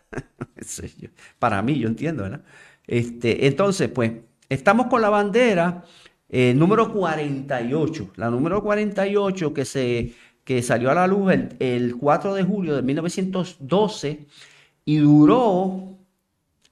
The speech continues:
hasta el tres de julio del mil novecientos cincuenta y nueve. Duró cuarenta y siete años. ¿Ok? Eh, esa bandera, bien interesante, esa bandera ondeó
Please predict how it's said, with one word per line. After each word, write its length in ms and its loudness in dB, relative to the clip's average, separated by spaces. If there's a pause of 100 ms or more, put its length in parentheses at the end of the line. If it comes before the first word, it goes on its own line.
hasta 840 -4
el 300 -4
tres 400 -6
de 100 -2
julio 420 -4
del 160 -4
mil 200 -6
novecientos 640 -8
cincuenta 760 -8
y 100 -6
nueve. 360 2 (320)
Duró 320 -2
cuarenta 500 -8
y 80 -10
siete 460 -8
años. 300 -12 (360)
¿Ok? 240 -10
Eh, 1000 -6
esa 280 -2
bandera, 800 -4 (800)
bien 160 -2
interesante, 640 0
esa 140 -2
bandera 640 -4 (400)
ondeó 920 2